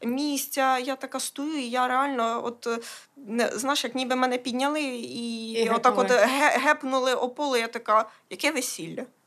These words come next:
Speaker 1: Я ще морально не готова. Знаєш, там
Speaker 2: Ой,
Speaker 1: на-,
Speaker 2: блін.
Speaker 1: там навпаки, е, е, чоловіки зазвичай не готові до весілля, а,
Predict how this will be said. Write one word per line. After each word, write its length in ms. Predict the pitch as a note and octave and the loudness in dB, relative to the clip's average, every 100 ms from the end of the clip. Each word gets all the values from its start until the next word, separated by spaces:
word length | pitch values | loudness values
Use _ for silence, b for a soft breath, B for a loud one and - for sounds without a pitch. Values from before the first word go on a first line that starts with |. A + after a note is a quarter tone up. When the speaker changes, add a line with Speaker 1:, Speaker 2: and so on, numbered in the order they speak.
| _ | _
Speaker 1:
Я 220 | F#3 A#3+ | 2 4
ще 180 | C#4+ D4+ | 4 2
морально 440 | D4+ C4 A#3 B3+ C4+ | 4 6 6 4 2
не 140 | B3+ | 0
готова. 400 | C4 C4 G3 F3 | -2 -2 -4 -4
Знаєш, 220 | A3 E4 | -4 2
там 160 | D#4+ F4 | 4 4
Speaker 2:
Ой, 260 | G4 F#4 G4 | 4 4 4
Speaker 1:
на-, 80 | |
Speaker 2:
блін. 280 | G#4+ A4 A4 A4 - | 6 4 2 2 4
Speaker 1:
там 200 | C#4+ D4 | 6 4
навпаки, 600 | D4 - D4 F4+ F4 - | 0 0 -2 -2 -2 0
е, 60 | |
е, 840 | B3+ B3+ A#3+ A#3 G#3+ - A3 G#3+ - | 2 4 4 4 2 -4 -4 -4 -6
чоловіки 680 | - - C#4+ C#4+ D4 F4 - C5 | -8 -2 0 2 0 -4 0 0
зазвичай 640 | A#3 A3+ G#3+ A#3 D4 A#3 A3 | 2 -4 -6 -4 0 0 0
не 140 | A3 | -4
готові 540 | B3 B3 C#4 B3 G#3+ | -4 -4 -2 -2 -4
до 140 | G3 G#3 | -6 -6
весілля, 460 | G#3+ - G#3 G#3+ - | -6 -8 -4 -4 0
а, 140 | A3 | -2